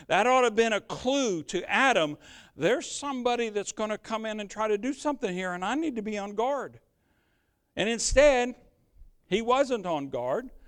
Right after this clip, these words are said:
Eve got deceived, and he's, Adam stood right there and let it happen. Because he wouldn't open his mouth, he wouldn't deal with the serpent. How, how the world would have been different had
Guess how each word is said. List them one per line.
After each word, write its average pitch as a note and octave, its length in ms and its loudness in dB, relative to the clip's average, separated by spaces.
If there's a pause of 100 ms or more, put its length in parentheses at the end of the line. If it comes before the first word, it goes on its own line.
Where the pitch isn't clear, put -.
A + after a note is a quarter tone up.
(800)
Eve A3 340 2
got G#3 300 2
deceived, G#3 580 0
and F#3 140 -4
he's, A3 320 -2
Adam G#3+ 320 2
stood F3+ 360 0
right G3+ 400 2
there A#3 220 2
and A3 80 -2
let A3 160 6
it G#3+ 80 0
happen. G3+ 480 -6 (1000)
Because E3+ 340 0
he F3 160 -2
wouldn't A3 360 6
open A#3+ 300 4
his G#3 180 -2
mouth, D#3 360 -2
he F3+ 200 -6
wouldn't F#3 560 2
deal G3+ 320 4
with F#3 240 -2
the F#3+ 60 -14
serpent. - 600 -4 (1500)
How, D#3 360 -4
how C#3+ 280 -2
the C3+ 100 -2
world E3 360 0
would F#3 120 2
have G3 80 0
been F#3+ 180 0
different E3+ 380 0
had B2 480 -4